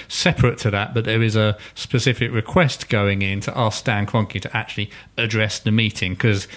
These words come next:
you know, if a fish rots, it rots from the head. And you've got to have, I believe a football club is a fairly small community of people, and you've got to get that sense of purpose from the top. Stan Kroenke needs to come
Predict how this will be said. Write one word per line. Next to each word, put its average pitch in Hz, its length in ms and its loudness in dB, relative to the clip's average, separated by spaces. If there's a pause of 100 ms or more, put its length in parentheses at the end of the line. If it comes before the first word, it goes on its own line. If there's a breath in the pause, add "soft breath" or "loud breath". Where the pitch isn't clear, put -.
(160 loud breath)
you 127 140 0
know, 101 340 0 (200)
if 127 100 0
a 131 60 6
fish - 280 2
rots, 127 360 4
it 120 80 2
rots 120 240 2
from 104 160 2
the 104 80 4
head. 104 300 2 (340 loud breath)
And 117 140 0
you've 113 200 0
got 160 280 4
to 135 100 4
have, 113 180 4
I 127 100 4
believe 127 240 2
a 113 60 2
football 113 360 0
club 101 340 0
is 113 140 0
a 156 40 0
fairly 240 360 2
small 165 300 2
community 135 440 2
of 107 120 -2
people, 123 420 4 (260 loud breath)
and 120 120 2
you've 123 100 2
got 147 140 4
to 139 60 4
get 123 160 0
that 117 160 -2
sense 117 240 0
of 110 80 0
purpose 110 360 0
from 107 140 0
the 104 60 0
top. 107 360 0
Stan 147 260 2
Kroenke 123 340 2
needs 104 180 -2
to - 120 -12
come 101 400 0